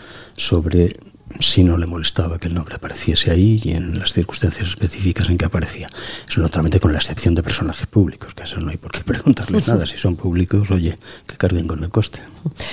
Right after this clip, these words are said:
Speaker 2: ¿Descubre uno cosas nuevas o que había olvidado echando la vista atrás?
Speaker 1: Ah, claro, naturalmente. La, la memoria se proyecta sobre, sobre espacios muy genéricos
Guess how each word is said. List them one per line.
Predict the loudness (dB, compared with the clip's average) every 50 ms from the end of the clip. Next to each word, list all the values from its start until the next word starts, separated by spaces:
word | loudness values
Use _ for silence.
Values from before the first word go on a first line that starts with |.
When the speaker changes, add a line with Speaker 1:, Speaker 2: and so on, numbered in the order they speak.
| -12 -2 2
Speaker 2:
¿Descubre | 2 2 4 2 0 2 4 6 6
uno | 6 6 6 6 4 2 -2 -10 -6
cosas | -4 -2 0 2 4 6 8
nuevas | 8 8 8 8 8 6 4 2 -2 -2
o | -2 -2 -4 -4 -8 -12 -16 -18 -6 0
que | 2 2 4
había | 6 8 8 10
olvidado | 8 8 8 6 6 8 8 8 8 8 6 4 2 -4 -12 -20 -20 -20 -20 -20 0 2
echando | 2 4 6 6 6 8
la | 8 8
vista | 6 6 4 4 4 4
atrás? | 4 4 2 2 0 -2 -6 -12 -14 -16 _ -10 -10 -10 -10 -16 -12 -8
Speaker 1:
Ah, | -6 -6
claro, | -6 -2 0 0 0 2 0
naturalmente. | -2 -2 -2 -2 -2 0 2 2 2 4 2 0 -2 -2 -8 -16 -16 -18 -18 -20 -4 0
La, | 2 4 4 4 2 -2 -4 -6 -6 -6 -4 -2
la | 0 2 4 4
memoria | 6 6 6 8 8 8 8 8 6 4 2 -2 -10 -18 -18 -16 -10 -6 -6 -4
se | -4 -2 0 0 0
proyecta | 0 2 2 4 4 4 4 4 2 2 2
sobre, | 2 2 2 2 2 0 0 0 0 0 0 -2 -4 -6 -6
sobre | -2 0 0 0
espacios | 0 0 0 -2 -2 -2 -6
muy | -8 -8 -8
genéricos | -2 2 4 6 6 6 4 0 -2 -2 -4 -4 -4 -6